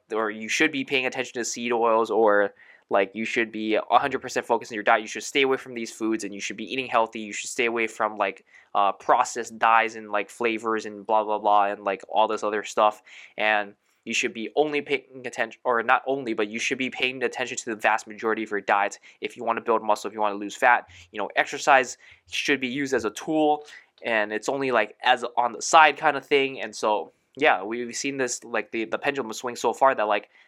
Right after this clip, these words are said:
diet should be the most important thing that you pay attention to, and then exercise is just kind of the, the backdrop, if you will, or the second priority,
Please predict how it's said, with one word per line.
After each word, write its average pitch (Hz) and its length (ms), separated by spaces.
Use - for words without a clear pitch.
diet 135 220
should 147 200
be 135 100
the 131 100
most 123 280
important 120 300
thing 117 140
that 104 100
you 98 60
pay - 160
attention 143 320
to, 143 220
and 110 120
then 107 120
exercise 135 520
is 98 140
just 104 160
kind 113 180
of 110 140
the, 98 280
the 98 60
backdrop, 107 600
if 107 120
you 110 120
will, 110 240
or 101 160
the 98 100
second 120 340
priority, 104 440